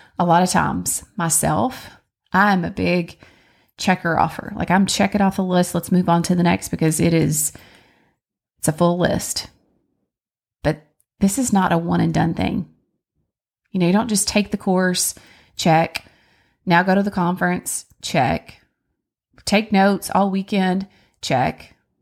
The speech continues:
Watch a video on how to play piano. Okay, so is that going to make you Beethoven?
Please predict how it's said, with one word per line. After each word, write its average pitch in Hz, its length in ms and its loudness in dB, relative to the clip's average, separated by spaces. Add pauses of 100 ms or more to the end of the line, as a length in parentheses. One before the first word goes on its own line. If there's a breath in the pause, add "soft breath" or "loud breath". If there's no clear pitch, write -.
(440)
Watch 190 200 0
a 202 40 2
video 202 240 2
on 196 80 2
how 190 140 2
to 190 60 0
play 196 220 0
piano. 190 640 2 (540 soft breath)
Okay, 196 220 2
so 175 160 -2
is 160 120 0
that 160 180 2
going 180 180 0
to - 120 -6
make 165 160 -4
you 175 80 0
Beethoven? 214 600 0